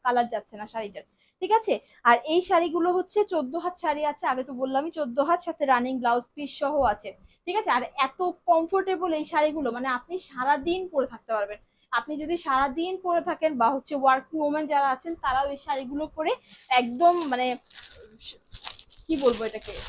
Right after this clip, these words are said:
দিনের শুরু থেকে দিনের শেষ পর্যন্ত যাদের শাড়ি পরে থাকতে হয়, যারা হচ্ছে, আহ, মানে, কমফোর্টেবল শাড়ি খুঁজছেন, তাদেরকে আমি বলবো প্লিজ তারা এই শাড়িগুলো একবার হলেও ট্রাই করে দেখেন। এই শাড়িগুলো আসলে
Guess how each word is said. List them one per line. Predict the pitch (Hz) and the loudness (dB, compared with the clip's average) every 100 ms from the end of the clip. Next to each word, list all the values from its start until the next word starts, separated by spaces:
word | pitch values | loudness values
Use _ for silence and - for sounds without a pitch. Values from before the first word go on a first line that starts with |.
| - - - - - _ _ _ _ _ 262 | -16 -20 -20 -20 -20 _ _ _ _ _ -6
দিনের | 302 349 | 0 0
শুরু | - 349 370 | 2 2 2
থেকে | 381 381 339 | 2 0 0
দিনের | 320 339 | -2 -2
শেষ | 381 311 311 | -2 -4 -4
পর্যন্ত | - 339 339 339 | -6 -8 -8 -8
যাদের | 311 285 - | -4 -4 -4
শাড়ি | 277 269 | -6 -6
পরে | 294 320 | -4 -4
থাকতে | 320 294 - | -2 -6 -2
হয়, | 330 302 | -2 0
যারা | 262 254 | 2 0
হচ্ছে, | 254 262 - 294 294 - _ _ | 0 -6 -8 -10 -10 -18 _ _
আহ, | 233 233 233 220 | 4 6 4 2
মানে, | 233 | -4
কমফোর্টেবল | 240 311 370 403 370 381 | 2 2 4 0 0 0
শাড়ি | 381 381 311 | 0 0 0
খুঁজছেন, | - 339 392 370 | -2 -6 -6 2
তাদেরকে | 285 269 294 302 | 2 2 -2 -2
আমি | 311 | 0
বলবো | 247 285 285 330 | -2 -2 -2 -2
প্লিজ | 320 294 | -2 -2
তারা | 294 285 | -2 -2
এই | - 302 | -2 -4
শাড়িগুলো | 320 294 285 302 320 | 0 0 0 0 0
একবার | 240 240 294 | 0 -2 -2
হলেও | 294 285 | 0 -2
ট্রাই | - - 262 254 | -4 0 0 2
করে | 277 269 | -2 -2
দেখেন। | 233 214 226 | -2 -2 -8
এই | 233 | -12
শাড়িগুলো | 247 254 262 294 285 | -6 -4 -4 2 2
আসলে | 254 285 320 | 2 -4 -4